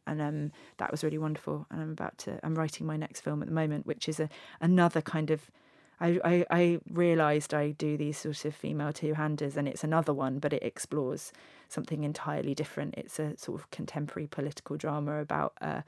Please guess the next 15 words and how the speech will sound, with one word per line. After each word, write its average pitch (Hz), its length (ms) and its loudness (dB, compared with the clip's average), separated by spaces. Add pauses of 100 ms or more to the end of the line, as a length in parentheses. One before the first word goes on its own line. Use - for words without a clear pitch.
(420)
really 156 180 4
brilliant 151 380 0
female 151 260 0
politician 151 600 -4
and 151 160 -2
her 147 440 -2
right-hand 151 520 -2
woman. 147 340 -2 (840)
Like, 165 200 0
it's - 160 -4
a 175 40 -8
sort 160 120 -4
of 156 80 -2
mentor 151 380 -4
protege. - 680 -6